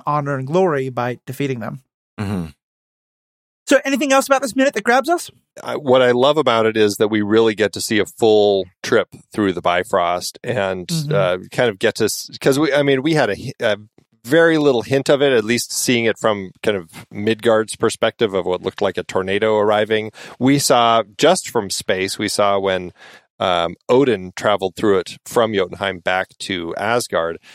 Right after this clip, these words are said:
Speaker 3: But this is the first time where we really get to see it. We get to see the people in it. Um, I, the only other question I had is, you know, it's, it's like in Star Wars when they, uh, when they're traveling,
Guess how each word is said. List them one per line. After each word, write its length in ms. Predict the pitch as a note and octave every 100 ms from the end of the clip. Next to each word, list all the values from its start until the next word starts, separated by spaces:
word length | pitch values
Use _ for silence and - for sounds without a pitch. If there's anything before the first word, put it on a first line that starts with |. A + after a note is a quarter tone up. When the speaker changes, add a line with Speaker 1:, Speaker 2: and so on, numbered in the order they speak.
| -
Speaker 3:
But 100 | B2+
this 180 | D3+ D3+
is 100 | D3+
the 80 | B2+
first 220 | C#3 B2
time 140 | C3
where 160 | A#2 A2+
we 120 | A2+
really 280 | G#2+ A2+ A2
get 160 | G#2 -
to 80 |
see 180 | - B2+
it. 60 | A#2+
We 100 | A2+
get 120 | G2+
to 80 | -
see 160 | - G#2
the 100 | G2
people 380 | - A2+ G2
in 220 | G2 B2 B2
it. 200 | - - - - -
Um, 320 | - A2 G#2+ - - - - -
I, 160 | A#2 -
the 180 | G#2+ A#2
only 200 | C#3 C#3
other 100 | B2+
question 380 | - C#3+ - A#2
I 60 |
had 260 | A2+ A2 G#2+
is, 160 | G#2 -
you 100 | B2+
know, 140 | A2 G#2+
it's, 180 | - -
it's 180 | C3 -
like 300 | A#2+ A2 - _ _
in 280 | C3 B2 A2+
Star 340 | - D3 D#3 D3+
Wars 360 | A2 G#2 G#2+
when 220 | A#2+ A2
they, 320 | A2 G#2+ G#2+ G2+
uh, 220 | G2+ G2+
when 160 | G#2 G#2
they're 100 | G2
traveling, 540 | B2 A2+ A2 G#2